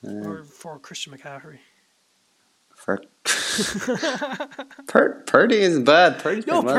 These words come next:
Speaker 2: Purdy,
Speaker 1: since
Speaker 2: I
Speaker 1: Thursday.
Speaker 2: like Purdy, but let's, come on now. Purdy's good, but Christian McCaffrey's a freak this year. He's a freak every
Speaker 1: He
Speaker 2: year, but
Speaker 1: is.
Speaker 2: this year he's fucking taking it up a notch this
Speaker 1: He
Speaker 2: year.
Speaker 1: is.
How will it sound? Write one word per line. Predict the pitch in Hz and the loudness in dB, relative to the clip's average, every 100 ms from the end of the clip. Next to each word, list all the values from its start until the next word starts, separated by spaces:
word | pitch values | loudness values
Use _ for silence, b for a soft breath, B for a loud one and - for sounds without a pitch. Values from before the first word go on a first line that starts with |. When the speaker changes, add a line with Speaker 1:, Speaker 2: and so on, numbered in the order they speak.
| 330 | 0
Speaker 2:
Purdy, | 349 | -2
Speaker 1:
since | 277 | -2
Speaker 2:
I | 247 | 0
Speaker 1:
Thursday. | 254 | 0
Speaker 2:
like | 240 277 - | 0 -2 -4
Purdy, | 202 202 190 147 | -6 -6 -8 -10
but | 147 | -14
let's, | 156 190 196 - - b b b b b b _ | -12 -14 -10 -12 -12 b b b b b b _
come | _ | _
on | 160 147 | -12 -12
now. | 143 131 | -12 -16
Purdy's | 120 185 233 220 | -14 -12 -10 -12
good, | - 185 170 180 - | -6 -6 -6 -10 -14
but | - 156 | -20 -16
Christian | 196 190 196 | -12 -12 -14
McCaffrey's | 160 175 175 - 220 220 | -14 -10 -10 -10 -14 -16
a | 277 | -16
freak | - 262 180 _ | -14 -14 -14 _
this | 135 190 | -16 -14
year. | 147 127 165 | -14 -18 -16
He's | 226 | -16
a | |
freak | 247 339 254 | -12 -10 -8
every | 147 135 | -8 -8
Speaker 1:
He | - | -4
Speaker 2:
year, | 120 | -4
but | 98 | -4
Speaker 1:
is. | |
Speaker 2:
this | 208 214 - | -6 -8 -12
year | 190 | -14
he's | 160 139 131 _ _ _ | -16 -16 -20 _ _ _
fucking | - 226 190 165 - | -20 -20 -20 -20 -20
taking | 208 170 | -20 -18
it | 175 | -14
up | 196 | -12
a | |
notch | 190 175 - | -12 -12 -12
this | |
Speaker 1:
He | - | -6
Speaker 2:
year. | 98 92 | -4 -4
Speaker 1:
is. | 90 - | -4 -10